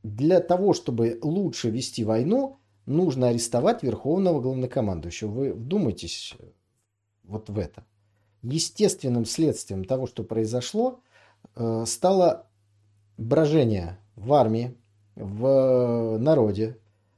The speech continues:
э, ликвидация определенных силовых структур, которых Временное правительство по заранее, заранее определенному плану начало уничтожать. Я имею в виду спецслужбы, охранка,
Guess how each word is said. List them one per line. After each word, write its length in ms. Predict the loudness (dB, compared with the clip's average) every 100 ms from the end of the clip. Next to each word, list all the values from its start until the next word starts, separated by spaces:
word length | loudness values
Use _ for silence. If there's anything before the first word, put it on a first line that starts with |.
| _
э, 340 | -2 0 0 0
ликвидация 920 | 0 0 0 0 4 2 2 4 4
определенных 500 | 2 -2 0 2 2
силовых 380 | 2 2 2 0
структур, 460 | -2 -4 -4 -6 -2
которых 400 | -2 -2 -4 -6
Временное 480 | 0 2 2 0
правительство 640 | 0 0 0 0 -6 -6 -4
по 160 | 0
заранее, 580 | 2 4 4 4 0 -4
заранее 440 | -4 -2 0 0 -2
определенному 580 | -4 -2 0 0 -2
плану 420 | -4 -2 0 -2 -6 _ -4
начало 440 | -2 0 0 -2
уничтожать. 680 | 0 -4 -2 0 0 -4 -8
Я 160 | -4 -2
имею 220 | 0 0
в 40 | 0
виду 280 | -2 -4 -6 _ -16
спецслужбы, 920 | -2 -2 -2 -2 -2 -2 -6 -8 -8
охранка, 920 | -8 -6 0 0 0 -4 -4 -4 -4